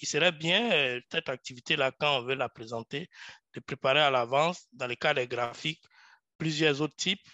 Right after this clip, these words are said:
qu'on peut lui présenter en soutien pour vérifier si, euh,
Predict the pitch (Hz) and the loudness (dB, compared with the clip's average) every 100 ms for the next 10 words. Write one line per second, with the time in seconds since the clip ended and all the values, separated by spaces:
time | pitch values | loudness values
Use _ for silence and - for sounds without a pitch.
0 | _ _ - 117 156 147 147 127 123 127 | _ _ -10 -4 0 0 -2 -4 -4 0
1 | 147 139 120 - 127 - 151 147 127 120 | 0 0 -2 -6 -8 -2 -2 -2 -6 -4
2 | 127 - - 170 160 - 170 160 127 117 | -6 -8 -8 -6 -6 -6 -2 0 2 0